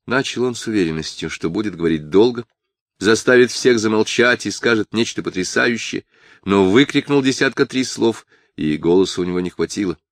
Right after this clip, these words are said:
Последнее слово он произнёс визгливо и тотчас же услышал свирепый возглас Пояркова: "Прошу прекратить истерику! Какой там к чёрту дьякон? Здесь не панихиды служат, к порядку!" Клим почувствовал, что у него темнеет в глазах,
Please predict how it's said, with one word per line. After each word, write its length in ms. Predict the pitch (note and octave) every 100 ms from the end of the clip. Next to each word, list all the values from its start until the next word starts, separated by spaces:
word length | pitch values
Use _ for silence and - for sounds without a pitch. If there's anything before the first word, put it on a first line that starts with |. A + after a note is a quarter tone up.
| _ _
Последнее 640 | - F2 - B2 F2 D#2+ D2+
слово 320 | - E2 D#2
он 120 | D#2
произнёс 440 | D#2+ D#2 D#2 -
визгливо 600 | C#2+ C#2+ C2+ D2+ A#2 A2+ - _ _ _
и 140 | E2+ F2
тотчас 560 | - F3 E3 - D3+
же 100 | B2
услышал 540 | A#2 A2+ C#3 C#3+ - F#2+
свирепый 560 | - E2 B2+ - G2+
возглас 560 | E2 D#2+ F#2 F2 F2+ -
Пояркова: 560 | - D#2 D2+ - D#2 - _ - _
"Прошу 560 | - C3 D#3 E3+ D#3 - _ _
прекратить 600 | A#2+ B2+ D3 C#3+ E3 D3
истерику! 600 | C3 - C3+ A#2 - G#2 _ _ _ _
Какой 360 | - A#2 E3+ E3+
там 200 | D#3+ C#3
к 40 |
чёрту 460 | - C#3+ C3+ A2+ B2+
дьякон? 560 | F#2 B2 A#2+ A2+ F#2 C2
Здесь 320 | C#3 C3+ A2+
не 80 | G#2
панихиды 540 | A2 A2 C3+ D#3+ D#3+
служат, 400 | - - C3 G#2+
к 140 | -
порядку!" 540 | - G#2+ E3 E3+ - - _ _ _ _ _ _ _ _ _ _ _ _ _ _ _ _ _
Клим 280 | - F#2+ G2
почувствовал, 640 | F#2+ F#2+ - A2 - G#2+ G#2+
что 180 | -
у 40 | G#2
него 180 | A2 A2
темнеет 460 | A#2 A2+ G#2+ G#2
в 20 |
глазах, 480 | G2 A2 F#2+ D#2+ -